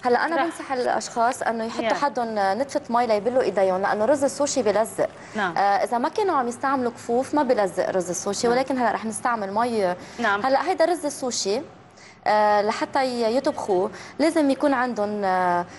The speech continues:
Speaker 1: ميتين جرام من السوشي، من الرز الخاص بالسوشي.
Speaker 2: مم.
Speaker 1: بنحط له حوالي الكباية ونص من المي على النار وبنتركه يغلي هو وياه لينطبخ مثل الرز العادي.
Speaker 2: نعم.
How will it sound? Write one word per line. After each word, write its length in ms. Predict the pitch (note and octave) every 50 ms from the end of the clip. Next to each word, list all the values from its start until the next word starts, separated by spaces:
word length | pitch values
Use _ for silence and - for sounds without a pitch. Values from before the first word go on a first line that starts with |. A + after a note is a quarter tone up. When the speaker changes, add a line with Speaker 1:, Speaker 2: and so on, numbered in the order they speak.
| - - -
Speaker 1:
ميتين 400 | A#3+ B3 A#3+ D#4+ D#4+ D#4 D4+ D4+
جرام 260 | A#3+ G#3+ G3 F#3 F#3+
من 180 | G3+ A#3 B3+
السوشي، 560 | C4 B3+ C4 - B3+ A#3+ - - - - - F3+
من 140 | G3 G#3
الرز 280 | G#3 G#3+ C4 D4+ B3 -
الخاص 420 | A3 G3+ - - D#4 E4+ - -
بالسوشي. 560 | - A3+ - - G3+ F#3+ F#3 - - F3+ G3+ A#3+ - - -
Speaker 2:
مم. 120 | A3+ A3 F#3+ F3 - - - - - -
Speaker 1:
بنحط 360 | A#3+ B3 A#3 C#4 D#4 - -
له 120 | C4+ A3
حوالي 320 | G#3+ - A3+ A3+ A#3 A3 G#3+
الكباية 580 | G3+ - - C4+ A3 G#3 C#4 D4 D4+ C#4 C4
ونص 420 | A#3 A3+ A3 A#3 A3+ - - - -
من 200 | G3+ A3 B3+ C#4
المي 440 | C4+ B3 A3+ G#3 F#3+ F#3 G#3+ C4+ E4 - - - - - - - -
على 240 | - G#3 B3 C4 C4
النار 380 | B3 A3 G3 E3+ E3+ F3+ G#3 A3+ - - - - -
وبنتركه 540 | A3 A3+ B3 C#4 E4+ - E4+ C#4 - C4 B3
يغلي 380 | A#3+ B3+ D#4 D4+ D4 A#3+ B3 B3
هو 100 | C#4+ D#4
وياه 540 | D4 C4 A#3 A#3 G#3 E3+ E3 F3+ F#3 G3+ G#3+
لينطبخ 580 | A#3 B3 C4+ C#4+ C#4+ - F4+ F4 F4 - -
مثل 220 | F#4+ G4 - - E4+
الرز 260 | E4 F4 E4 C4 C#4+
العادي. 420 | C4 A#3 F#3+ E3+ D#3+ D3+ D#3+ E3+ - - - -
Speaker 2:
نعم. 200 | A3 A3 F#3+ F3